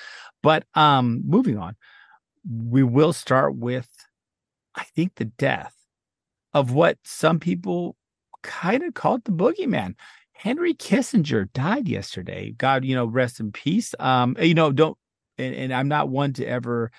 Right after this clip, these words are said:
spit on a grave. So, you know, may he rest in peace. May, uh, you know, may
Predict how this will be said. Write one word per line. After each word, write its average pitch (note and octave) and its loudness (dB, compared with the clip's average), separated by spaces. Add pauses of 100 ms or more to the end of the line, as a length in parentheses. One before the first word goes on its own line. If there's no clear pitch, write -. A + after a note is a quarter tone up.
(220)
spit - 0
on E3 4
a C#3+ 0
grave. C3+ 0
So, B2 -4
you A#2+ -2
know, A#2+ -6
may A#2 -6
he A2+ -8
rest A2+ -10
in G#2+ -8
peace. C#3 -4
May, A2+ -2
uh, G#2+ -6 (560)
you - -4
know, C3+ 0
may A#2+ -2